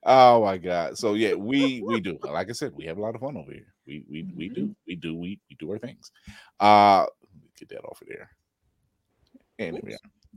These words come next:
Speaker 1: There we
Speaker 3: There
Speaker 1: go.
Speaker 3: we go.
Speaker 1: No, 'cause I scrolled all the way down. Uh, <laughs> so yeah, the, do like Verb said, hit that like, hit that follow, ring that bell, all of that above on the YouTube channel. Go have some fun with us. Go watch some past episodes. Go watch only interviews that you can find over on the YouTube channel.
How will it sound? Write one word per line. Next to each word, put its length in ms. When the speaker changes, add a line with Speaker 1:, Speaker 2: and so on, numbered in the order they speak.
Speaker 1:
There 100
we 60
Speaker 3:
There 80
Speaker 1:
go. 0
Speaker 3:
we 80
go. 100
Speaker 1:
No, 140
'cause 160
I 60
scrolled 320
all 100
the 60
way 100
down. 260
Uh, 300
<laughs> 600
so 160
yeah, 240
the, 180
do 140
like 200
Verb 260
said, 260
hit 140
that 180
like, 280
hit 260
that 160
follow, 380
ring 280
that 200
bell, 440
all 260
of 80
that 160
above 320
on 120
the 80
YouTube 420
channel. 320
Go 200
have 200
some 120
fun 300
with 200
us. 160
Go 120
watch 260
some 100
past 320
episodes. 460
Go 100
watch 340
only 360
interviews 420
that 180
you 60
can 80
find 280
over 220
on 80
the 120
YouTube 320
channel. 360